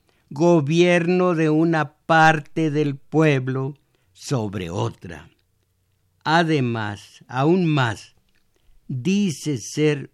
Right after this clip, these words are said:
una cosa y es otra, o lo que tanto vale, parece aludir a un gobierno de todos,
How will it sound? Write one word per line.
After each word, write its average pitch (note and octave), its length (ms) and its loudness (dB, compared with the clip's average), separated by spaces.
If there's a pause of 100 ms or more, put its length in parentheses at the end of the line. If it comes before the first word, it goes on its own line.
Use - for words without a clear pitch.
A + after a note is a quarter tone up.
una C3+ 440 0
cosa C3+ 420 -6
y B2 160 -2
es - 240 -8
otra, C3+ 580 -2 (520)
o C#3+ 160 0
lo C3 220 0
que C3+ 140 -6
tanto D#3+ 540 0
vale, D#3 480 0 (520)
parece D#3 760 0
aludir C3+ 640 -2
a C3+ 120 0
un D#3 260 2
gobierno C3+ 920 -2
de A#2+ 180 -4
todos, D3 760 0